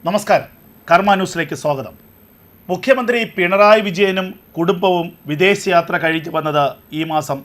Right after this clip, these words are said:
പത്തൊൻപതിനാണ്. തെരഞ്ഞെടുപ്പ് നടന്നതിന്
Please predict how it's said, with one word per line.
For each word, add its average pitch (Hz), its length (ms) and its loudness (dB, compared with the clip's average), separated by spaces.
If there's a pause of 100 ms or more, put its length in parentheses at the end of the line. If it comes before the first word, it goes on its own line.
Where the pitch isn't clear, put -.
(140)
പത്തൊൻപതിനാണ്. 117 640 -10 (1120)
തെരഞ്ഞെടുപ്പ് 233 760 4 (300)
നടന്നതിന് 196 500 2